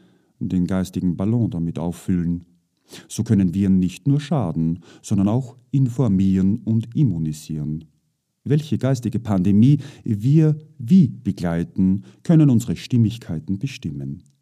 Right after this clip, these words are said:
Genauso angepasst, äh, wie es Viren machen, wenn sie weitere Varianten schaffen. Geistige Inzucht, das Nicht-Anpassen, eine dünne Suppe. Der Genpool ist dünn.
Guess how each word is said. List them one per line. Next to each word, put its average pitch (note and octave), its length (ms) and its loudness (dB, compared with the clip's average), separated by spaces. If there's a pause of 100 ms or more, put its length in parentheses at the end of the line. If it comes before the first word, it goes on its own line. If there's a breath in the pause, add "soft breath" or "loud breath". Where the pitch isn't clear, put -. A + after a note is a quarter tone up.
(340 loud breath)
Genauso F3 480 4
angepasst, F3 640 4
äh, C#3+ 160 0
wie E3+ 100 4
es D3+ 180 0
Viren F3 280 6
machen, C#3+ 640 2 (200)
wenn F#2 320 -2
sie F2+ 360 -2
weitere F#2+ 420 0
Varianten A2+ 540 0
schaffen. - 640 -6 (840 soft breath)
Geistige D#2+ 380 -8
Inzucht, - 720 -4 (520 soft breath)
das F2+ 500 -2 (100)
Nicht-Anpassen, G2+ 1120 -2 (340 soft breath)
eine F2+ 240 -2
dünne F#2+ 340 0
Suppe. E2 480 -8 (400 soft breath)
Der A2+ 340 2
Genpool C#3+ 800 2
ist - 420 -8
dünn. F#2+ 420 4